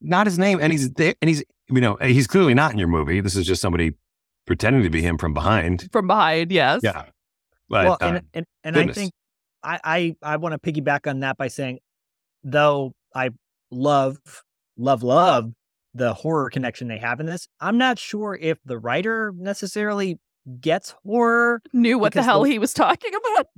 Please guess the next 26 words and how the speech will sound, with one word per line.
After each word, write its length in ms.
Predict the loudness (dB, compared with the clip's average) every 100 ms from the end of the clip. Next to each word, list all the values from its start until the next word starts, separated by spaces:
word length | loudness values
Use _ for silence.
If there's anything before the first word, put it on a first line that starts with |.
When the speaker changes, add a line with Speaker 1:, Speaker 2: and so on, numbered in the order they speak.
| -2 2
Speaker 3:
Yeah, 240 | 4 2
because 380 | 0 -2 -2 -2
when, 240 | -2 -2
you 140 | 0 2
know, 320 | 2 0 -2
uh, 320 | -4 -2 -4
when, 380 | -6 -8 -10 -12 -12
when 320 | -12 -12 -18 _ -8
John 200 | -6 -6
Cryer, 480 | -6 -4 -6 -8 -12
or 80 | -10
when 140 | -8
Morgan 360 | -2 -2 0 0
gives 200 | -2 -4
his 240 | -10 -10 -14
chainsaw 420 | -6 -4 -2 -4 -4
to 120 | -8
his 220 | -10 -10
roommate, 360 | -8 -6 -6 -8
and 60 | -14
he's 100 | -14
like, 160 | -16 _ _ _ _ _ -6
Your 160 | -6 _ _
Texas 480 | -4 -4 -2 -4 -6 -4
Chainsaw 680 | -2 0 -2 0 4 4 4
Massacre 840 | 2 2 2 -2 -6 -2 0 0